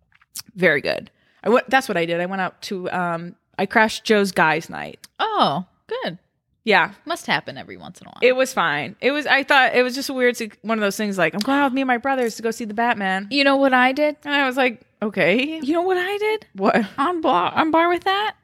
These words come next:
Speaker 2: My
Speaker 1: Hmm.
Speaker 2: God, I can't believe I almost missed my opportunity. Went bowling.
Speaker 1: <laughs> A pastime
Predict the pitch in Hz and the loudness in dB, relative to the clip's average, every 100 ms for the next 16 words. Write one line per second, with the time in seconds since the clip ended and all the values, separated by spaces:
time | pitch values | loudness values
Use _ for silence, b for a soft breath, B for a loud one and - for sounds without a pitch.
0 | _ _ _ _ - - - - 453 466 | _ _ _ _ -2 -2 0 -2 0 2
1 | 226 156 190 294 302 302 302 311 311 330 | 2 2 -4 -4 -2 -2 -2 -4 -6 -4
2 | 330 330 339 427 359 220 175 b b 285 | 0 2 0 -2 0 2 0 b b 0
3 | 339 208 170 190 254 339 254 175 - - | 0 0 0 0 0 -6 -4 -4 -4 -10
4 | - _ _ _ _ _ _ - - - | -18 _ _ _ _ _ _ 0 2 2
5 | - 233 349 - 294 240 220 220 | 4 4 4 0 2 4 4 2